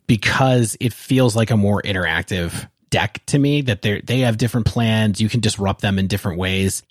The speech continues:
Amulet's a bit more, in my mind, combo-esque, and so they're trying to get to a certain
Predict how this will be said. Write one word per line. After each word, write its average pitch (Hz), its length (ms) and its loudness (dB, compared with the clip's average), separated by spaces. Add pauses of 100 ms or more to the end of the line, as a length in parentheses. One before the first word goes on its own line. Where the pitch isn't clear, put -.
Amulet's 143 760 0
a 117 120 -2
bit 101 240 0
more, 101 280 2
in 92 120 0
my 95 160 0
mind, 87 280 -2 (500)
combo-esque, - 760 -4
and 98 180 -2
so 104 220 0
they're 101 240 2
trying 101 380 0
to 98 280 -4
get 98 380 -4
to 110 140 -2
a 87 40 0
certain 85 640 -6